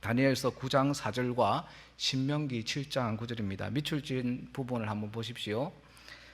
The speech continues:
"주를 사랑하고 주의 계명을 지키는 자를 위하여 언약을 지키시고 그에게 인자를 베푸시는 이시여." 신명기 칠 장 구 절입니다. "그를 사랑하고 그의 계명을 지키는 자에게 천대까지 그의 언약을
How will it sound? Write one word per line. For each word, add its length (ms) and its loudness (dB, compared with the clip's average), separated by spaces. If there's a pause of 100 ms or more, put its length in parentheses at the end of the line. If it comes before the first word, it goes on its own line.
(120)
"주를 280 6
사랑하고 840 6
주의 320 6
계명을 500 4
지키는 460 2
자를 640 4
위하여 720 6
언약을 540 4
지키시고 760 0
그에게 460 2
인자를 600 2
베푸시는 680 -4
이시여." 560 0 (500)
신명기 380 2
칠 160 -4
장 160 0
구 120 -6
절입니다. 500 -2 (360)
"그를 320 8
사랑하고 840 4
그의 280 8
계명을 460 6
지키는 400 2
자에게 680 2
천대까지 960 2
그의 320 4
언약을 640 6